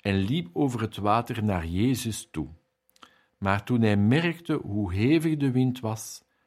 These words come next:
werd hij bang. Hij begon te zinken en schreeuwde: "Heer, red mij."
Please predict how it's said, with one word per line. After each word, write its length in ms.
werd 320
hij 200
bang. 340
Hij 200
begon 360
te 140
zinken 640
en 180
schreeuwde: 720
"Heer, 640
red 440
mij." 340